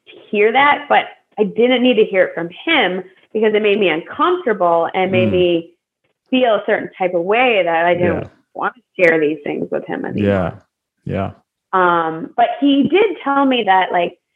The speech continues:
Speaker 1: when you're a kid and you experience trauma, and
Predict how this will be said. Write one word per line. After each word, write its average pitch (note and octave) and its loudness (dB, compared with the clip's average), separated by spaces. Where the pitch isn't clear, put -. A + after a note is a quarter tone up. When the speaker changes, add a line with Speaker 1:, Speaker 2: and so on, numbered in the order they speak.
Speaker 1:
when A3+ 2
you're D#4+ 4
a D#4+ -4
kid F#3 0
and G#3 0
you G#3 4
experience G#3 0
trauma, F#3+ 0
and F3+ -2